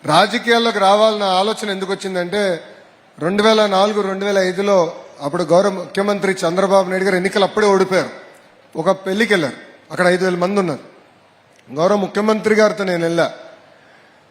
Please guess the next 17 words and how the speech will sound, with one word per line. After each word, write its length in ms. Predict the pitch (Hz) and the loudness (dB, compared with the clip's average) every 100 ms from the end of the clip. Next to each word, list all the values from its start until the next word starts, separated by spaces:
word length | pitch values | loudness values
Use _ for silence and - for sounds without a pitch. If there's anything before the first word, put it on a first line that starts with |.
| - | -6
వెళ్ళి 200 | 190 226 | 2 2
ఆ 80 | 214 175 | 4 4
డయాస్ 320 | 196 233 233 | 4 2 0
ఎక్కినప్పుడు 440 | 220 220 214 214 185 | -6 -4 -6 -2 0
ఐదు 200 | 190 202 | 0 -2
వేల 180 | 196 | -2
మంది 360 | 180 190 214 226 165 - 151 | -2 -2 2 2 0 -6 -10
ఒక 100 | 180 | -8
గౌరవంతో 680 | 147 143 185 220 226 214 208 | -4 2 4 4 2 0 -4
నుంచున్నారు. 520 | 180 165 170 139 - - _ _ _ _ _ _ - | -6 -8 -8 -8 -10 -20 _ _ _ _ _ _ -6
They 120 | 147 165 | 2 4
all 160 | 202 226 | 4 0
stood 220 | - 185 190 | -4 -2 -2
up 80 | 190 | -2
with 160 | 180 156 147 | -8 -8 -8
respect. 360 | - - 131 - _ _ _ _ _ - 139 | -8 -10 -12 -14 _ _ _ _ _ -20 0
That 160 | 190 202 | 2 2